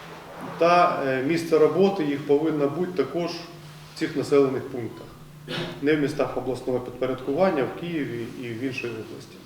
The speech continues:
Також для отримання кредиту необхідно, звісно, наявність платоспроможності, достатньої для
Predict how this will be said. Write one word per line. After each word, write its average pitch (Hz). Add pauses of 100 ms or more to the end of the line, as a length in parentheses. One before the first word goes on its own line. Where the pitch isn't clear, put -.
(1040)
Також 190
для 156
отримання 156
кредиту 156
необхідно, 143
звісно, 147
наявність 139
платоспроможності, 143
достатньої 139
для 135